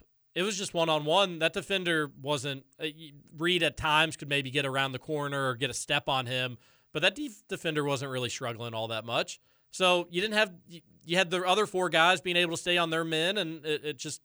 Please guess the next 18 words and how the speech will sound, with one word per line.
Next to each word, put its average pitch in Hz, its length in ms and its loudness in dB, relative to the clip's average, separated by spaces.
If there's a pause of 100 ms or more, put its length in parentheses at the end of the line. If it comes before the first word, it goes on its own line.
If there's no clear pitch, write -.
(140)
things 135 200 -6
were 147 100 -8
played 160 260 0
pretty 180 180 -4
straight 190 440 2
in 139 100 -10
that 123 160 -2
instance. 110 420 -8 (300)
D 190 140 -2
J 226 140 4
doesn't 202 240 2
let 175 160 4
a 156 60 0
defense 139 380 -6
play 135 180 -2
things 120 240 -8
pretty 117 220 -10
straight. 107 320 -10